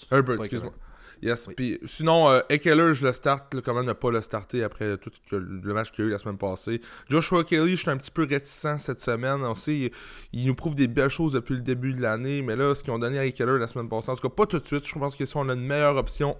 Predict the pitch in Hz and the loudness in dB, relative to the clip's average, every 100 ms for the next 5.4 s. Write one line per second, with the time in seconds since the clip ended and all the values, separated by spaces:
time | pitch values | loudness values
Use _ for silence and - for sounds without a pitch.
0 | - 151 143 143 120 110 - 131 180 - | -2 0 2 2 2 -2 -2 -2 -2 -6
1 | - - - - - 107 110 107 - 131 | -12 -18 -20 -16 -4 2 4 2 0 -2
2 | 120 117 117 - 139 - - 135 - - | 0 0 -2 -8 -8 -8 -2 -2 -2 -4
3 | 120 135 131 120 117 123 113 110 113 107 | -2 -2 -4 -4 -2 0 2 2 0 -2
4 | 98 - 139 127 101 - 101 95 - - | -4 -2 -2 0 -4 -6 -8 -8 -10 -12
5 | 98 101 - 78 | -12 -12 -12 -12